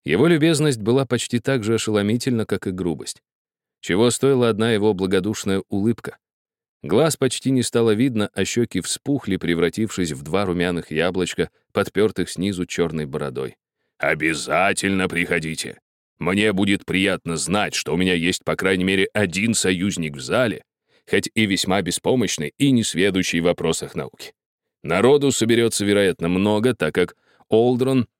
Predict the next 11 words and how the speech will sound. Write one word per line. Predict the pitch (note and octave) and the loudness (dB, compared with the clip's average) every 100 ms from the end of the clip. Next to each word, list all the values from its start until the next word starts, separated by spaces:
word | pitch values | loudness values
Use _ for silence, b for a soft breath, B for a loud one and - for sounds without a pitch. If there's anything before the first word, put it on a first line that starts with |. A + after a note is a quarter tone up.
| _ | _
пользуется | G2+ A2 G2+ G2 G2 | 2 2 2 0 0
большой | F#2 F2 G2+ | 0 2 2
популярностью, | F2 F2+ F#2 F#2 D#2 C#2+ C#2+ | 2 2 2 2 -2 -8 -10
несмотря | D2 - F2 E2+ F#2 | -8 -4 -2 0 0
на | E2+ | 0
то, | F2+ F2+ | 0 0
что | - | 0
он | D#2 | -4
шарлатан | - G2+ F2+ F2 - G#2+ F#2 | -2 0 0 -2 -2 -4 -4
чистейшей | F2+ - F2 E2 D#2 | -8 -6 -6 -6 -6
воды. | D2+ C2+ - | -8 -10 -14